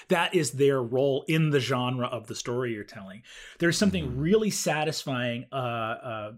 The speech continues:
Speaker 1: just like sort of hard-won victories in real life, where you're like, "Hey, the odds were stacked against my favor, and I made really clever choices to be able to pull off something that maybe I shouldn't have been able to pull off."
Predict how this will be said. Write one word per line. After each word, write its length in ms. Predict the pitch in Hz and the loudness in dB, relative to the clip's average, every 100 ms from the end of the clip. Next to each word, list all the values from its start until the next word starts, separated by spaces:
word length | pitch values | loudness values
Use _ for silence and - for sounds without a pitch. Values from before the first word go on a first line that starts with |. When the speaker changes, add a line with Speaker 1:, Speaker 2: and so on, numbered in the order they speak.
| 151 | 0
Speaker 1:
just 300 | 175 190 170 | 2 2 2
like 160 | 160 | -2
sort 180 | - 151 | 0 2
of 160 | 139 - _ - | 2 0 _ -8
hard-won 680 | - 147 151 135 135 143 131 | 0 4 4 2 2 4 4
victories 560 | 139 139 143 127 127 123 | 2 0 -2 -2 -2 -2
in 320 | 156 131 123 | -2 -2 -2
real 340 | 120 123 107 104 | -2 -2 -2 -2
life, 440 | 151 139 117 - - - - | 0 0 0 -4 -16 -18 -6
where 160 | 139 151 | 2 4
you're 260 | 147 156 | 6 4
like, 380 | 147 139 131 131 - | 4 4 2 -2 -8
"Hey, 200 | - 247 | 0 2
the 160 | 131 185 | 4 2
odds 340 | 143 160 208 185 | 4 4 4 2
were 100 | 190 | 2
stacked 460 | - - 147 156 | 2 2 0 0
against 320 | 160 156 139 - | 0 0 0 0
my 120 | 127 | -2
favor, 600 | 120 147 147 113 110 107 - - | 2 2 2 2 -4 -4 -12 -6
and 140 | 160 151 | 0 2
I 120 | 147 | 2
made 520 | 147 147 151 143 139 - | 2 2 2 2 0 -2
really 840 | 123 113 143 165 180 165 165 147 - | -12 -2 2 6 6 6 2 0 -6
clever 540 | - 160 135 131 123 | 0 2 2 2 0
choices 880 | 120 - 147 135 123 120 107 101 - - - - | 0 4 6 6 4 0 -4 -6 -10 -14 -20 -2
to 100 | 165 | 0
be 200 | 147 180 | 0 0
able 280 | 165 165 156 | 0 2 2
to 80 | 160 | 0
pull 320 | - 151 143 | 0 4 6
off 180 | 135 131 | 6 2
something 420 | - 135 123 123 | 0 -2 -2 -2
that 140 | 120 123 | -4 -2
maybe 360 | 123 135 135 | 2 2 2
I 80 | - | 0
shouldn't 520 | 123 - 175 147 147 | 0 4 4 4 2
have 180 | - 127 | 0 -2
been 120 | 131 | 0
able 260 | 120 113 110 | 0 0 -4
to 100 | 117 | -8
pull 280 | - 101 98 | -12 -14 -10
off." 420 | 92 - - - | -10 -10 -12 -18